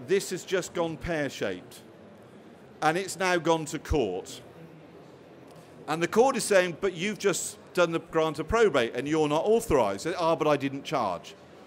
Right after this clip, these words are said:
"Well, what numbers did you put on the probate?" "Were the numbers I'd calculated before." "Did you charge for that?"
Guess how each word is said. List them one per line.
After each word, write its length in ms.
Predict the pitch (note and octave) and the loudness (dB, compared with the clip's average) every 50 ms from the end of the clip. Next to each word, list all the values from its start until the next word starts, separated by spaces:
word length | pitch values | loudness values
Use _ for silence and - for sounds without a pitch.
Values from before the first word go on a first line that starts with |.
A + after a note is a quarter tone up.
| - - | -6 0
"Well, 140 | F#3+ G3 | 2 4
what 260 | F#3+ A3 A#3+ B3+ A3+ A3 | 6 6 6 6 4 2
numbers 400 | G#3 A3 A3 G3+ F#3+ G3+ F#3+ - | 0 0 0 2 2 0 0 0
did 180 | - - D3 | -4 -8 -8
you 80 | F#3 F3+ | -4 2
put 200 | - - F#3+ F3 | 2 2 4 4
on 120 | F3 F3 | 0 0
the 60 | F3 | -2
probate?" 520 | C#3 - G#3 A3 G#3 F3 C#3 A#2 G#2+ G#2+ - - - - - - | -4 -2 2 2 2 2 2 0 -2 -4 -6 -12 -20 -20 -14 -6
"Were 100 | D3+ E3+ | -4 -2
the 140 | F3 D#3+ F3 | 0 0 0
numbers 400 | F3 F3 F3 F3 F3 E3+ D#3+ E3+ | 2 2 0 0 0 -2 -2 0
I'd 180 | F3 E3+ E3 E3 | 0 -2 -2 -2
calculated 560 | - F3 E3 D#3+ - D#3+ E3 D3+ - D#3 C#3+ | -2 -2 -2 -2 0 0 -2 0 -2 -6 -10
before." 260 | D3 - G#3 G3+ F3 | -6 -4 -2 -2 -2
"Did 200 | C#3+ - B3 A3+ | -2 -4 -8 -8
you 80 | C4 B3+ | -10 -10
charge 420 | - - A#3+ G#3+ F3+ D3+ C3+ - | -4 0 2 2 2 2 0 -2
for 140 | - A#2+ A#2 | -4 -6 -4
that?" 480 | G#2 G#2+ C3 G#3 A3+ - - - - | -2 -2 -2 -2 -2 -4 -8 -14 -16